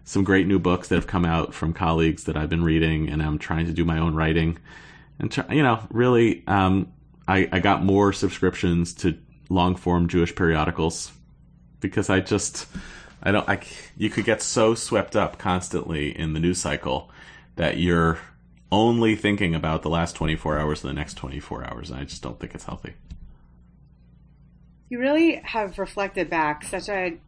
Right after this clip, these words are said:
Speaker 2: a sense of what boundaries you've needed to set for yourself in this time. I'm kind of wondering about the other side of, of that coin, which is what's been invented,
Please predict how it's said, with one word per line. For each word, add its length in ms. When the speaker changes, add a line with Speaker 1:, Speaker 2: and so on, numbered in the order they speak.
Speaker 2:
a 80
sense 500
of 300
what 320
boundaries 540
you've 160
needed 340
to 100
set 360
for 100
yourself 500
in 140
this 160
time. 520
I'm 180
kind 220
of 80
wondering 400
about 480
the 60
other 340
side 520
of, 220
of 160
that 260
coin, 400
which 180
is 380
what's 280
been 520
invented, 760